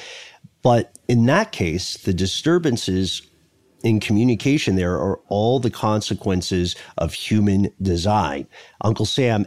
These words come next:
actively clamps down on modes of communication to ensure that it gets top performance from this enormous radio telescope they built. And that's, I mean, that makes sense. It's still creepy and X-Filesy, but we, we know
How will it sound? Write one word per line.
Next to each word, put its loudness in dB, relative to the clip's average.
actively 0
clamps -2
down 0
on -2
modes 0
of -6
communication -2
to 0
ensure 0
that 2
it 2
gets -2
top 0
performance 2
from 0
this 0
enormous 0
radio 2
telescope -2
they -2
built. -6
And 2
that's, 2
I 2
mean, 4
that 2
makes 0
sense. -2
It's -2
still 2
creepy 0
and 2
X-Filesy, -2
but 0
we, -2
we 2
know 2